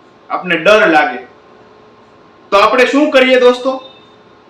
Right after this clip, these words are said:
સનાતન ધર્મના વિવિધ પ્રકારના અદ્વૈત દરેક સંપ્રદાયમાં અંદરો અંદર સંસ્થાવાદનું પ્રમાણ દોસ્તો વધ્યું છે. છેલ્લા ઘણા બધા દિવસોથી સ્પષ્ટ પ્રકારના ન્યૂઝ ચેનલ વાળા,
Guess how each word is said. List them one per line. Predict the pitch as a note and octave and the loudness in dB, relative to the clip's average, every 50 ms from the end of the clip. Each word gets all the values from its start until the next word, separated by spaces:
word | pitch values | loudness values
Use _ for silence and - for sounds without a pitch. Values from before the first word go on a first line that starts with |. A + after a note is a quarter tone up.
| _ _ _ _ _ _ _ _ _ _ _ _ _ _ _ _ _ _ - - | _ _ _ _ _ _ _ _ _ _ _ _ _ _ _ _ _ _ -10 -6
સનાતન | G3 G3+ A#3+ C#4+ D4 D4 D4+ D4 C#4 | -2 0 0 0 0 2 0 0 0
ધર્મના | A3 G#3 G#3 A3 A3 A3+ A3+ A3+ | 0 0 0 0 0 0 0 0
વિવિધ | G3+ F3 E3 F3 F#3 B3+ D4 D4 C4 - - | 0 0 0 0 2 2 2 2 0 -2 -2
પ્રકારના | A3 A3 A3 A3 G#3+ G#3 G#3 G#3 G3+ | -2 -4 -2 0 -2 -2 0 0 0
અદ્વૈત | G3+ G3 G3 - - - F#3 F#3+ G#3 B3+ C4+ C#4 C#4 A3 G#3+ - E3 | 0 -2 -2 -4 -4 -2 -2 0 0 2 2 2 0 0 -4 -8 -8
દરેક | E3+ E3+ G3 G3+ B3+ D4+ D#4+ - - | -4 0 2 2 2 2 0 -2 -6
સંપ્રદાયમાં | - G#3+ G3+ G#3+ B3+ C#4+ C#4 A3 F#3+ D#3+ D3 C#3 C3 A#2+ - - - _ _ _ _ - _ _ _ - _ _ _ - | -8 -10 -8 -4 -4 -2 0 0 0 0 -2 -4 -8 -12 -14 -18 -20 _ _ _ _ -20 _ _ _ -20 _ _ _ -6
અંદરો | - G3+ C4 C#4+ D#4+ D4+ | -2 0 2 4 4 4
અંદર | C4+ B3 A3+ A3 A#3 A3+ | 4 2 0 0 -2 -2
સંસ્થાવાદનું | A3+ - - A3 G#3+ G#3 - - C#4+ C#4+ C4 B3 A#3+ A#3+ A#3 A3+ A3 | -4 -4 -6 -8 -8 -6 -2 0 0 2 2 2 0 0 -2 -4 -2
પ્રમાણ | - - - G#3 A3+ A#3+ | -2 0 0 2 0 0
દોસ્તો | G3+ F#3+ G3 G3 G3 G3 G3 D#3+ | 0 0 -2 -2 -2 -2 -4 -4
વધ્યું | D3+ D#3 D3+ D3+ C#3 | -4 -2 -4 -4 -6
છે. | C3+ - - - - - - _ _ _ - | -8 -12 -14 -20 -20 -20 -20 _ _ _ -8
છેલ્લા | - G3 G3+ G#3+ A3+ A#3 A3+ - - - - _ _ _ _ _ _ _ _ | -4 0 0 2 2 0 -2 -4 -10 -14 -20 _ _ _ _ _ _ _ _
ઘણા | - D#3+ - G3+ A3+ B3+ | -6 -2 0 2 2 2
બધા | B3+ B3+ B3 B3+ C4 C4 | 2 2 4 4 2 2
દિવસોથી | A3 A#3 A3+ G#3+ - C4 A#3+ A#3+ A#3+ B3 B3 | 0 -4 -8 -6 -4 -2 -2 -2 -2 -4 -4
સ્પષ્ટ | - - - A3+ A#3 A#3 - C#4 | -4 -4 -4 -4 -4 -4 -4 -6
પ્રકારના | B3+ B3 B3 B3 B3 B3 B3 B3 A#3+ A3 | -4 -4 -2 -2 0 0 0 0 0 0
ન્યૂઝ | G#3+ F#3 F#3 A3 B3 A#3+ - | 0 -2 -2 -2 -2 -2 -2
ચેનલ | - A#3 A3+ A#3 A#3 A3+ | -4 -2 0 2 2 2
વાળા, | A3 A3 A3+ B3 - - - - | 2 2 2 0 -2 -4 -6 -12